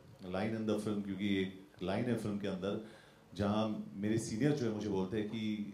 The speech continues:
"It's not a protocol, uh, to go into other countries," and I say, "सर, सब कुछ बदल गया, अभी अंदर घुस के मारते हैं," you know? So that's his character, he doesn't care। और वो बोलता है भी, ट्रेलर में आपने सुना होगा, पाँच साल पहले उसकी बीवी मर गई,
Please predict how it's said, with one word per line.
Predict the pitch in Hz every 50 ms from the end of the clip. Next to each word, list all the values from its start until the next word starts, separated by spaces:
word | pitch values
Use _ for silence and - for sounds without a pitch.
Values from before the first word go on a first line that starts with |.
| -
"It's | - - - 104
not | 107 107
a | 117 110 -
protocol, | 107 101 95 98 - - 107 104 104 107 107 104 101 101 - - - - - - - - - - - - - -
uh, | 90 90 90 87 85 90 - - - -
to | 110 - 101
go | 110 113
into | 120 120 117 107 -
other | 113 110 98 104 110 104
countries," | 107 104 104 101 101 98 104 101 92 87 85 - 95
and | 92
I | 92 98 95 95 -
say, | 113 107 107
"सर, | 104 - - 107 107 104
सब | - - 90 -
कुछ | - 104 - -
बदल | 92 87 85 90 87
गया, | 85 90 85
अभी | 82 87 90
अंदर | 90 90 92 95
घुस | 92 - 87 85 82 -
के | - 104
मारते | 101 92 85 80 82 - 80
हैं," | 78 - - - - - - - - - - - - - - -
you | 92 92 95
know? | 107 123 131 - -
So | 127 107 120
that's | 120 127 - 180
his | 175 170 - -
character, | 123 110 113 127 131 - 143 120 98 95
he | 107 110 120
doesn't | 120 117 131 160 160 135 - -
care। | - 113 113 110 107 92 82 - - - - - - - - -
और | 113 120
वो | 127 143
बोलता | 143 117 120 120 120 120 151
है | 143
भी, | 135 117
ट्रेलर | 104 104 110 107 107 113 113 117
में | 117
आपने | 110 107 110 107
सुना | 104 - 101 101
होगा, | 101 98 95 92
पाँच | 92 - - 104 107 107 -
साल | 123 113
पहले | 113 - 110 107 107
उसकी | 107 107 - -
बीवी | - 95 95 101 101
मर | 92 87
गई, | 82 82 82 80